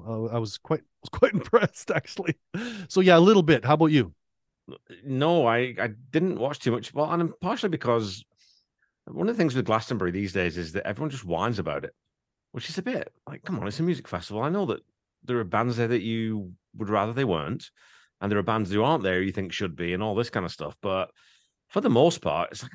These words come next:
Speaker 2: I don't know, there's just, it's just people playing music. Just, you know,
Speaker 1: Mm-hmm.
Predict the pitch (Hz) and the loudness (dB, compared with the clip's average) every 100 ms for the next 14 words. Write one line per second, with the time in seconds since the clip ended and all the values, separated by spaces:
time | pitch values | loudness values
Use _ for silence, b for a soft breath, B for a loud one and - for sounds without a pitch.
0 | - 127 113 82 113 123 131 127 170 - | -14 -12 -10 -8 -8 -8 -10 -8 -8 -4
1 | 117 107 104 98 76 95 73 73 98 - | -4 -4 -6 -6 -4 -6 -8 -10 -12 -14
2 | - 101 78 104 _ _ _ _ _ 123 | -14 -12 -12 -16 _ _ _ _ _ -2
3 | 143 143 | 0 0